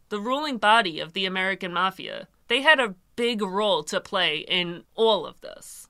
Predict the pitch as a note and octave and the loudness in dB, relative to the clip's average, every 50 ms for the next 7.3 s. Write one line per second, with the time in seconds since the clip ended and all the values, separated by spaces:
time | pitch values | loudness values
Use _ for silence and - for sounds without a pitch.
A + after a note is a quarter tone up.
0 | _ _ - A3+ A#3+ B3+ B3 A#3 - - A#3+ A#3+ C4+ C#4 - - - C4 A#3+ A#3+ | _ _ -4 -2 0 0 0 -2 0 4 6 8 8 8 6 4 4 4 4 4
1 | - - - _ A#3 G#3+ G#3+ A3 G#3+ G#3+ G#3+ G3+ G3+ G3 G3 F#3 G3+ - A3+ A3 | 2 -2 -6 _ 0 0 2 2 0 0 0 -2 0 2 2 2 2 0 -2 -4
2 | G#3 G3 G3 G3 F#3 F#3 F#3 F#3 F#3+ G3 G3+ G3 G3 E3+ G3 F#3 F3+ E3+ - - | -4 -2 -4 -2 -2 0 2 2 0 0 -2 -4 -4 -4 -4 -6 -6 -6 -4 -2
3 | G#3 G3 A3+ A3 G#3+ G#3+ G3+ - _ - C4+ C4+ - D#4 F4 F#4 - G4 F4+ B3+ | -2 0 0 -2 -2 -4 -6 -6 _ -6 -6 -6 -4 -6 -6 -6 -4 -6 -6 -6
4 | - - - E3+ D#3+ D#3+ E3 E3 D#3+ - - D#3 - - D3 - - - - - | -8 -10 -8 -6 -4 -4 -4 -6 -8 -8 -10 -12 -14 -16 -18 -20 -20 -20 -20 -20
5 | _ _ _ _ - C4 B3+ C4+ B3+ C4+ D4+ - F4+ F4+ F4+ F4 E4+ - - F#3 | _ _ _ _ -8 -6 -4 -2 -2 -2 -2 0 0 0 0 -2 -4 -6 -6 -2
6 | G3+ A3 A3+ C4 D4+ C4+ - B3 A#3 A3+ A3+ G#3 - - F3+ F#3+ G3+ F#3 C#3 A2 | -2 0 0 0 -4 0 2 2 2 2 0 -4 -2 0 0 0 0 -2 -6 -8
7 | - - A2 - - | -12 -12 -14 -16 -16